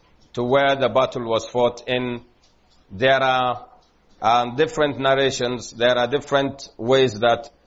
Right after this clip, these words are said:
ulama have looked at exactly what Allah subhanahu wa ta'ala is talking about here. Al-Hasan al-Basri says it is Yawm Badrin.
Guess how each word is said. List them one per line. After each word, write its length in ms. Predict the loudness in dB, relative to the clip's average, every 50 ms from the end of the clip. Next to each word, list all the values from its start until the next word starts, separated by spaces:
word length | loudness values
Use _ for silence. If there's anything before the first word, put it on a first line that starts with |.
| _ _ _ _
ulama 440 | 0 2 2 2 2 2 0 0 0 0
have 160 | -2 -2 -2
looked 320 | -2 -2 -2 -2 -4 -2 0
at 440 | 2 2 0 0 -6 -14 -20 -20 -20 _ _ _ _ _ _ _
exactly 640 | -4 -4 -4 -2 0 2 2 2 0 -2 -2 -2 -2
what 300 | 2 2 2 2 2 -2
Allah 380 | -4 -4 -4 0 2 2 2 0 0
subhanahu 440 | -6 -10 -4 -2 0 0 0 -2 -4
wa 160 | -2 -2 -4
ta'ala 580 | -2 0 0 0 2 2 2 2 2 2 0 0
is 160 | -2 -8 -8
talking 380 | -4 -4 -4 -2 -2 -4 -4 -4
about 320 | -2 0 0 0 0 -2
here. 340 | -4 -2 -2 -2 -2 -4 -10 -18 _ _ _ _ _ _ _ _ _ _ _ _ -4
Al-Hasan 520 | -4 -4 -4 0 -2 -2 0 0 -2 -2 -2
al-Basri 560 | -2 -2 0 0 0 0 0 -4 -6 -6 -4
says 300 | -2 0 0 0 0 -2
it 180 | -6 -8 -6 -6
is 140 | -6 -4
Yawm 360 | 0 2 2 2 2 0 0 2
Badrin. 420 | 2 2 2 0 -4 -6 -8 -12